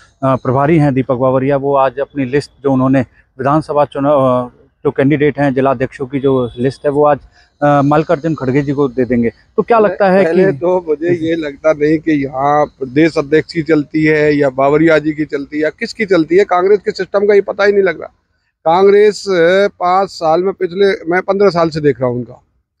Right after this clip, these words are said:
Speaker 2: पन्द्रह साल से अपना संगठन खड़ा नहीं कर पा रहे। आज प्रदेश अध्यक्ष जी, अ, जो ना घूम रहे हैं, अ, उदयवान जी के लिए कहना चाहूँगा,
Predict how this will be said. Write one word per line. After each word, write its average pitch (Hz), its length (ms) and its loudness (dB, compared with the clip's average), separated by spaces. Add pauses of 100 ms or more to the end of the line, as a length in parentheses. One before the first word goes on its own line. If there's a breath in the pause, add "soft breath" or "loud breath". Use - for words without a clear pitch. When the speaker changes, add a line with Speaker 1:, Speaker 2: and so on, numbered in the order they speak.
(240)
Speaker 2:
पन्द्रह 202 300 4
साल 180 240 0
से 208 160 2
अपना 208 220 2
संगठन 175 500 0
खड़ा 185 240 0
नहीं 185 140 4
कर 156 160 -4
पा 135 160 -8
रहे। 127 160 -10 (720)
आज 180 300 4
प्रदेश 175 440 0
अध्यक्ष 165 360 0
जी, 185 340 4
अ, 156 380 4
जो 151 180 2
ना 165 160 2
घूम 139 320 -2
रहे 147 260 2
हैं, 147 160 -6 (680)
अ, 131 160 2
उदयवान 151 400 4
जी 151 100 0
के 147 100 -2
लिए 151 160 0
कहना 139 260 -2
चाहूँगा, 131 460 -8